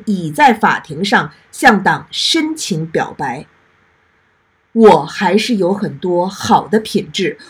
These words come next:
我骨子里无比热爱党。”舆论监督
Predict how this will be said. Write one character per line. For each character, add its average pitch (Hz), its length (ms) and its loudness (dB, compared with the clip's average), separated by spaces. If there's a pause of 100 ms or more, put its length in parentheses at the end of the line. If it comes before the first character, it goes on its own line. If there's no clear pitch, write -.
我 240 180 2
骨 254 300 0
子 269 180 -4
里 220 280 -2 (100)
无 202 260 -2
比 247 360 -2
热 214 220 4
爱 202 200 6
党。” - 160 -12 (1400)
舆 269 180 6
论 349 240 4
监 294 300 -4
督 294 220 -2